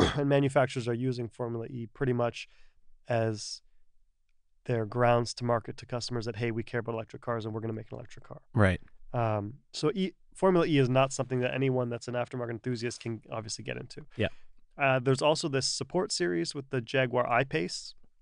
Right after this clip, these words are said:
Speaker 1: that runs some spec I-Paces. And, um, again, that's not something where someone in the aftermarket would be able to, like, tune or make changes to the I-Pace. I'm pretty sure Jaguar runs all those cars and you just show up and drive them.
Speaker 2: Yeah.
Speaker 1: But I don't know for sure about that.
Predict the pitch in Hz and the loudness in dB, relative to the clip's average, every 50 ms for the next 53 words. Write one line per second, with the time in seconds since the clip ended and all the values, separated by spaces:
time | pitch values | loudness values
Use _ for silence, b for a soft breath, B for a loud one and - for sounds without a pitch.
0 | - - - - - _ _ _ _ _ _ _ _ _ _ _ _ - - _ | -20 -20 -20 -20 -20 _ _ _ _ _ _ _ _ _ _ _ _ -20 -18 _
1 | 127 120 143 135 131 135 120 120 117 - 127 120 - - - - 117 120 - - | 0 0 2 2 2 2 0 0 -2 -4 -4 -4 -4 -4 -2 -2 -4 -4 -4 -8
2 | - - - - - - - - - - - - - - 135 123 120 - 120 120 | -20 -20 -20 -20 -20 -20 -20 -20 -20 -20 -20 -14 -4 0 0 0 2 0 -2 -4
3 | 107 - 123 110 107 - - - 117 113 113 117 113 - - - - - - _ | -4 -4 -6 -6 -8 -6 -6 -4 -4 -4 -6 -8 -10 -14 -18 -20 -20 -20 -20 _
4 | _ - - - - - 113 113 110 113 120 - 135 110 127 120 113 113 113 117 | _ -20 -20 -12 -8 -4 -4 -2 -2 -4 -4 -6 -4 -2 -2 -4 -4 -4 -4 -4
5 | 120 120 - - 135 123 - - - - 120 120 - 123 120 120 120 117 120 117 | -6 -6 -4 -4 -4 -4 -4 -4 -6 -6 -6 -6 -6 -8 -6 -4 -4 -4 -2 -2
6 | 117 117 120 120 120 - _ _ _ _ _ _ _ _ _ _ _ _ - - | -2 -2 -4 -4 -6 -10 _ _ _ _ _ _ _ _ _ _ _ _ -12 -6
7 | - 143 135 127 123 123 120 117 113 - 131 123 117 110 113 131 120 104 123 120 | -2 0 0 0 2 2 2 2 0 0 -2 -2 -2 -2 -4 -6 -6 -6 -4 -4
8 | 120 117 117 - - 117 120 120 123 - _ - - - - 139 131 127 123 117 | -4 -6 -8 -10 -8 -8 -8 -8 -8 -12 _ -16 -10 -6 -2 0 0 0 0 0
9 | 113 113 110 - - - 143 147 139 139 135 - - 135 131 127 - 131 123 117 | -2 -4 -6 -4 -2 0 0 0 0 -2 -4 -2 -2 0 0 0 0 -2 -4 -4
10 | - 120 107 - - 139 131 120 - 139 127 113 120 120 117 107 113 113 110 110 | -4 -6 -6 -6 -4 -4 -4 -2 -2 -2 -2 0 0 0 0 0 0 0 0 0
11 | 113 110 110 117 110 110 107 - - 110 110 107 101 104 104 113 107 - - 123 | -2 -2 -2 -4 -6 -6 -6 -6 -6 -6 -6 -6 -6 -8 -10 -12 -12 -10 -10 -10
12 | 113 - - - - 120 123 127 139 165 180 - - - - 117 98 95 120 120 | -10 -10 -12 -10 -6 -4 -4 -4 -6 -8 -12 -12 -10 -4 0 2 4 4 4 6
13 | 143 143 139 135 123 - - 120 - 135 131 127 139 135 143 160 190 | 6 6 6 4 2 0 -2 -8 -8 -6 -6 -6 -8 -8 -8 -10 -12